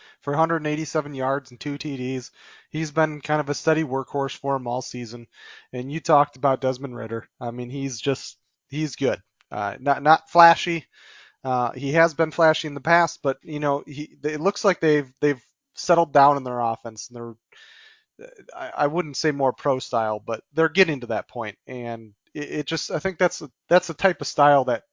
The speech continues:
you need to be in these top four teams in college football playoffs, to beat teams like Alabama or beat teams like Georgia. So good for Cincinnati. We'll see how that game goes. Uh, we'll talk more about that, I'm sure, in the coming weeks, uh, with the bowl games coming up.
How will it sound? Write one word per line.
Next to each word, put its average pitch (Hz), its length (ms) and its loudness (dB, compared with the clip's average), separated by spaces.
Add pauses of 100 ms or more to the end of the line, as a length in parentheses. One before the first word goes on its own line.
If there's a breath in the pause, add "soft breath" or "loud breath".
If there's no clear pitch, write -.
you 143 120 -6
need 165 440 -2
to 151 100 -10
be 165 220 -2
in 156 120 0
these 127 280 -8 (100)
top - 280 4
four 156 200 0
teams 165 440 -8
in 123 100 -16
college 139 280 -2
football 123 260 -4
playoffs, 135 600 -2 (580 soft breath)
to 143 100 -10
beat 190 340 -6
teams 123 340 -10
like 113 140 -4
Alabama 107 580 -6
or 104 140 -6
beat 151 320 -8
teams 123 320 -12
like 107 200 -8
Georgia. 104 420 -10 (480 soft breath)
So 123 320 -2
good 170 260 2
for 214 120 0
Cincinnati. 170 580 0
We'll 127 140 -4
see 185 240 -4
how 170 140 6
that 156 240 2
game 147 280 -2
goes. 147 580 0
Uh, 123 320 -4
we'll 135 200 -2
talk 143 360 2
more 139 180 -2
about 135 260 2
that, 135 160 2
I'm 131 140 -4
sure, 143 260 -2
in 135 80 -4
the 120 80 -12
coming 139 340 -6
weeks, - 440 -8
uh, 123 260 -4
with 120 160 -10
the 123 60 -20
bowl 131 240 -2
games 131 280 -6
coming 131 280 -6
up. 139 180 -2